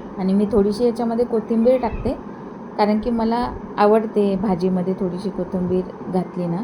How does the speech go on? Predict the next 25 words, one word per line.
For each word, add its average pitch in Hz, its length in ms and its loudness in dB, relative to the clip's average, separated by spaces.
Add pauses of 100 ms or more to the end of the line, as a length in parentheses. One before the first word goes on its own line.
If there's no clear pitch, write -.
(580)
की 214 120 -2
त्याची 190 260 0
चव 196 360 2
थोडी 190 200 0
वेगळी 190 400 2
लागते 165 300 -4
अजून. 160 260 -6 (800)
तर 214 40 -2
मी 220 220 2
थोडीशी 220 380 0
याच्यामध्ये 220 680 0 (340)
कोथिंबीर 220 460 4
घालून 170 340 0
घेते 160 320 -4 (1400)
आणि 185 260 0
थोडीशी 202 320 2
आपण 208 240 0
नंतर 220 380 2
घालणार 170 380 0
आहोत 165 200 -4
भाजी 175 280 0
झाल्यानंतर. 165 640 -6 (760)
हे 175 140 -2
बघा, 170 260 -4 (960)
मी 190 80 -6